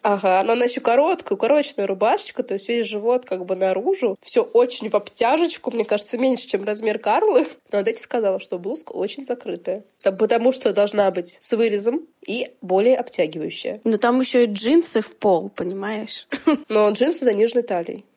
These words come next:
Speaker 1: И Эдвалду, как кот, на Карлу смотрит и говорит, что еще более подчеркивать фигуру уже неприлично. Но Адетти намерена продать свою дочь Лусиану и опять на нее орет и вынуждает переодеться.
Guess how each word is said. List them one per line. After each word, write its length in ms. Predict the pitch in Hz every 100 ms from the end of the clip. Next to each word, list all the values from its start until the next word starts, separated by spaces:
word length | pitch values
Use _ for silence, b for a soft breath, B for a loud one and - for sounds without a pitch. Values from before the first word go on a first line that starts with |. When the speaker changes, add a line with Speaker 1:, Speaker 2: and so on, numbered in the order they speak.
| _
Speaker 1:
И 100 | -
Эдвалду, 440 | 220 208 285 381 359
как 220 | 269 269
кот, 340 | - 214 214 -
на 140 | 214
Карлу 380 | 220 247 285 262
смотрит 600 | 254 226 196 196 196 -
и 60 | 202
говорит, 340 | 208 220 247
что 200 | - -
еще 260 | 208 - 202
более 480 | 190 240 339 320
подчеркивать 640 | 247 196 - 196 - 190 -
фигуру 500 | - 196 233 359 254
уже 300 | 190 185 196
неприлично. 800 | 269 269 202 196 175 - - - - b b
Но 220 | 226 240 285
Адетти 440 | 262 269 262 254
намерена 600 | 220 202 202 196 190 180
продать 480 | - 185 180 175 175
свою 260 | - 175
дочь 280 | 175 180 -
Лусиану 720 | 196 185 190 180 226 262 269 269
и 80 | 202
опять 520 | 190 190 185 208 220
на 40 |
нее 320 | 220 196 190 180
орет 420 | 180 180 240 247 -
и 100 | 190
вынуждает 540 | 190 185 180 190 202
переодеться. 800 | - 196 190 185 - - - -